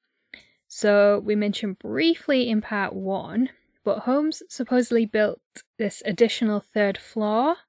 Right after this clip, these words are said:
onto his existing multi-use building at South Wallace Avenue and West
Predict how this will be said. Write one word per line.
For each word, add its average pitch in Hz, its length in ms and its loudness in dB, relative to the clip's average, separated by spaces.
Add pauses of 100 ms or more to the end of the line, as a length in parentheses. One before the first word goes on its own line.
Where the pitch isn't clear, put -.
(760)
onto 226 340 2
his 208 380 0
existing 190 1000 -4
multi-use 190 580 -8
building 180 720 -6
at - 240 -6
South - 340 -6
Wallace 170 320 -10
Avenue 196 640 -6
and 175 340 -4
West - 460 -10